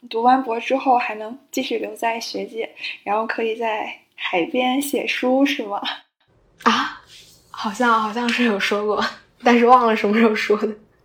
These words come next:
Speaker 1: <laughs> 好像是在伯克利的一个网站上，你的个人简介里。
Speaker 2: 啊，啊，我想起来了。
Speaker 1: 我是不是很会做功课？
Speaker 2: 哦，天哪，你太棒了。<laughs> 真的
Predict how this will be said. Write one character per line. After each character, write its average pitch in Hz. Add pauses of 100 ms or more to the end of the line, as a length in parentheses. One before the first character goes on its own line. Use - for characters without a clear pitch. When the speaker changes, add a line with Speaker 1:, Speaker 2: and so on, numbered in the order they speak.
(720)
Speaker 1:
<laughs> -
好 -
像 294
是 302
在 185 (300)
伯 220
克 302
利 294
的 202
一 226
个 240
网 214
站 285
上， 285 (600)
你 208
的 202
个 220
人 214
简 196
介 120
里。 120 (720)
Speaker 2:
啊， 294
啊， 254
我 226
想 214
起 226
来 214
了。 - (680)
Speaker 1:
我 233
是 269
不 262
是 254
很 214
会 220
做 226
功 214
课？ - (340)
Speaker 2:
哦， 311 (240)
天 302
哪， 311
你 277
太 294
棒 285
了。 240 (560)
<laughs> -
真 196
的 196